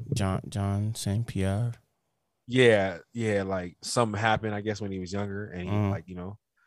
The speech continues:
Speaker 2: And this dude, this dude was super small, super scrawny, but he was supposedly the best horse handler we had. And this nigga would walk around with that like a badge of honor.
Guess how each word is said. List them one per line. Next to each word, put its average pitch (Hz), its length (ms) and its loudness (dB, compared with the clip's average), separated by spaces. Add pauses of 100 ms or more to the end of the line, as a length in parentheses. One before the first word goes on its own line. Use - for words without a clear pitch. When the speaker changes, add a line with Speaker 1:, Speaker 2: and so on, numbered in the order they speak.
(340)
Speaker 2:
And 127 80 2
this 165 180 6
dude, 151 280 8 (260)
this 143 200 4
dude 170 360 6
was 104 580 0 (300)
super 127 420 2
small, 120 500 4 (320)
super 123 340 -2
scrawny, 107 500 2 (300)
but 104 280 4 (460)
he 127 520 -4
was 110 300 2
supposedly 113 680 2
the 92 160 -2
best 104 540 2 (400)
horse 120 360 4
handler 95 520 0
we 87 180 -10
had. 87 420 0 (380)
And 104 180 0
this 117 140 -2
nigga 120 160 -4
would 104 160 -2
walk 110 300 4
around 110 280 -2
with 104 120 -8
that 104 180 -2
like 95 160 -2
a 87 80 0
badge 98 340 6
of 87 100 2
honor. 90 420 2